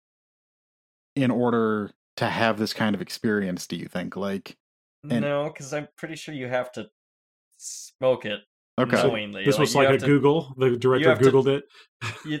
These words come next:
Speaker 2: and it's not the kind of smoking where you could, like, waft it into a room. Um, you need a pretty concentrated,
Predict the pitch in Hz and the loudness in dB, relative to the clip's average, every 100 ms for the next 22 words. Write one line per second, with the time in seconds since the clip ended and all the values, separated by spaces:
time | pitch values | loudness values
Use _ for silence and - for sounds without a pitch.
0 | 147 160 160 160 170 175 170 165 147 127 | -4 -2 0 0 0 0 -4 -2 -2 -4
1 | - 139 135 135 117 113 110 107 104 104 | -4 -4 -4 -6 -6 -6 -6 -10 -10 -8
2 | 98 - - _ _ _ _ _ - 110 | -8 -12 -20 _ _ _ _ _ -10 -2
3 | 113 117 - 117 117 - 120 113 120 113 | 0 -2 -8 -12 -10 -10 -10 -10 -8 -8
4 | 107 107 113 104 98 101 _ _ _ - | -6 -6 -6 -6 -10 -14 _ _ _ -20
5 | - 113 107 101 90 82 - _ _ 123 | -10 -6 -4 -4 -6 -10 -20 _ _ -12
6 | 120 127 117 - - 113 104 - 110 107 | -8 -6 -8 -8 -12 -10 -10 -10 -10 -8
7 | 107 104 - 107 104 98 | -12 -16 -10 -10 -10 -12